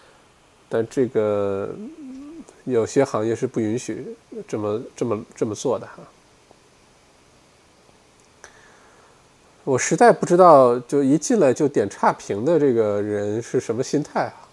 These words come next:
我发现现在关注我的 YouTube 频道有一个人，我不知道他，当然不知道他是谁了。就不管我发什么东西，他一定点差评，非-，非常坚持，他一定点差评。有的时候，这个视频刚上线，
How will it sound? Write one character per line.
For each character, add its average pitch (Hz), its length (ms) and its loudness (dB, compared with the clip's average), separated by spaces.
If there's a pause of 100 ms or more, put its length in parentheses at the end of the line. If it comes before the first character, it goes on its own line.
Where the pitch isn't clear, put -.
(600)
我 135 100 -2
发 185 200 4
现 190 360 4 (240)
现 180 240 0
在 185 200 6
关 180 340 4
注 185 160 2
我 113 200 2
的 110 120 0
YouTube 160 360 2
频 131 160 -2
道 156 120 4
有 120 140 6
一 101 200 -2
个 160 140 4
人， 101 340 -4 (200)
我 139 160 0
不 131 140 0
知 165 40 10
道 156 60 12
他， 135 160 0
当 135 160 4
然 135 100 4
不 143 60 0
知 127 60 4
道 117 80 4
他 117 80 0
是 110 220 -4
谁 113 100 -8
了。 - 200 -10 (960)
就 - 120 -2
不 - 140 -2
管 180 120 10
我 175 80 10
发 170 260 8
什 - 140 -2
么 123 60 -2
东 123 160 0
西， 117 100 -4
他 123 140 -4
一 117 100 0
定 147 140 0
点 101 180 -4
差 98 180 -2
评， 151 200 -12 (100)
非-， - 180 -4 (100)
非 - 200 2
常 131 160 2
坚 110 240 2
持， - 260 -12 (380)
他 143 80 -2
一 123 160 2
定 175 160 4
点 101 160 0
差 95 200 -4
评。 - 180 -14
有 110 120 0
的 156 100 4
时 165 100 0
候， 156 180 4 (480)
这 180 100 0
个 165 60 0
视 - 180 -2
频 147 200 2
刚 190 240 4
上 160 240 0
线， 120 240 -2